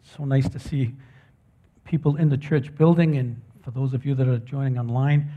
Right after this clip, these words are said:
uh, we welcome you. Uh,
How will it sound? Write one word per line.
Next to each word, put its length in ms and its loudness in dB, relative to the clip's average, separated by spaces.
uh, 160 -8
we 120 -14
welcome 360 0
you. 140 -8
Uh, 340 4